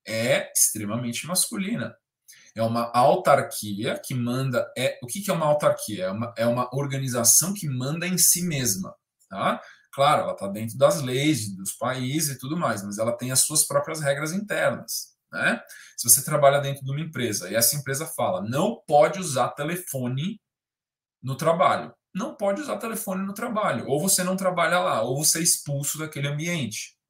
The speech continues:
tá? Não pode fumar nos corredores. Isso já é uma lei federal, mas a empresa pode falar assim também, "Não pode fumar nos ambientes abertos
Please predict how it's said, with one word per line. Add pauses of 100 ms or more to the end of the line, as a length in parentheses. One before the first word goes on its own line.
(460)
tá? (400)
Não
pode
fumar
nos
corredores.
Isso
já
é
uma
lei
federal, (460)
mas
a
empresa
pode
falar
assim
também,
"Não
pode
fumar
nos
ambientes
abertos